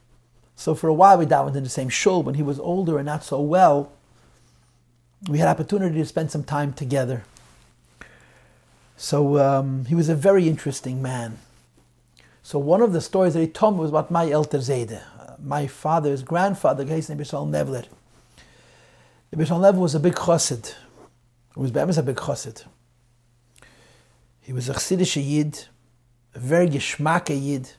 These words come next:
And he was mamish a Gaon and Niglan and Ister. Uh, Rabbi Ramel Plotkin, who was a Emes Gaon, said about Rabbi Yisrael Nevler that he's such a shilov of Niglan Chassidus in terms of y-, Yeda he didn't see.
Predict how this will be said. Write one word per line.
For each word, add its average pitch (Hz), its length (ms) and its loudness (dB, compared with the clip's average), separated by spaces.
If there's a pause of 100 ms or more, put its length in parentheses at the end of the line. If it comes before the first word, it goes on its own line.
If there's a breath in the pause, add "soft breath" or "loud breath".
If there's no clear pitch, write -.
(640)
And 143 60 -2
he 160 60 2
was 143 100 0
mamish 185 240 2
a 170 60 4
Gaon 185 260 4
and 180 140 2
Niglan 165 260 0
and 165 100 -2
Ister. 160 300 -4
Uh, - 600 -12
Rabbi 131 180 -6
Ramel 160 280 2
Plotkin, 170 540 -2 (760 soft breath)
who - 100 -6
was 135 120 -2
a 127 60 0
Emes 156 460 2
Gaon, 165 320 4
said 147 180 -4
about 143 320 -2 (260)
Rabbi 143 160 -8
Yisrael 151 200 -2
Nevler 175 340 4
that 143 100 -2
he's 143 200 -2
such - 220 2
a 180 40 4
shilov 165 640 0
of 135 200 -4
Niglan 156 500 -2 (380 soft breath)
Chassidus 151 580 0
in 123 140 -12
terms 147 240 -4
of 123 140 -6
y-, 131 340 -4
Yeda 156 400 4
he 147 120 -4
didn't 139 300 -4
see. 127 380 -10